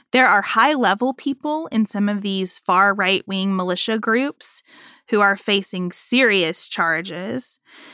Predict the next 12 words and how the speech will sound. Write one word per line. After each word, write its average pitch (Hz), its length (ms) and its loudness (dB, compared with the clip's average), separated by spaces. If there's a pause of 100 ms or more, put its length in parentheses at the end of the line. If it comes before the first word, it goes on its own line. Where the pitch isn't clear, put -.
(1040)
I've 262 140 0
seen 339 240 2
references 240 560 2
to 233 120 0
the 220 60 0
Department 214 380 -2
of 214 80 -2
Justice 190 480 -4
pursuing 196 640 -2
a 185 120 -2
bottom-up 180 640 0
strategy 175 800 -4